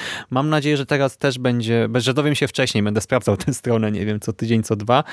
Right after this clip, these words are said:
i że uda się dotrzeć na te kolejne filmy, zwłaszcza na tę ekranizację powieści Irsy Sigurðardóttir. To mnie najbardziej interesuje, ale w sumie cała reszta też. I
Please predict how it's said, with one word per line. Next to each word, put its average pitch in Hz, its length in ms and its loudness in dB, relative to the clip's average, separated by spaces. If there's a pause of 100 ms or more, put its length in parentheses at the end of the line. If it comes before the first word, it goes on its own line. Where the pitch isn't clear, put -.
(420)
i 127 220 0
że 127 220 2
uda 127 220 2
się 127 120 -4
dotrzeć 117 200 -2
na 113 100 2
te 113 100 0
kolejne 127 420 0
filmy, 120 460 0
zwłaszcza 120 640 0
na 113 160 2
tę 107 340 0 (840)
ekranizację 113 1300 2 (220)
powieści 117 640 -2 (160)
Irsy 110 760 2
Sigurðardóttir. 117 1600 -2 (640)
To 175 100 2
mnie 165 120 0
najbardziej 135 320 2
interesuje, 113 460 0
ale 190 100 2
w - 40 -8
sumie 226 160 -2
cała 202 200 0
reszta 196 240 0
też. - 500 -2
I 135 260 0